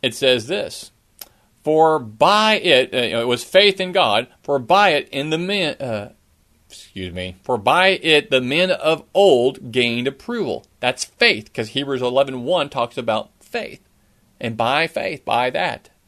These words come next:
the men of old gained approval. Verse four, "By faith Abel offered to God a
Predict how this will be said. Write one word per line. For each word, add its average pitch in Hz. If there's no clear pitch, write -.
the 113
men 113
of 139
old 135
gained 110
approval. 202
Verse 131
four, 226
"By 117
faith -
Abel 151
offered 131
to 120
God 110
a 113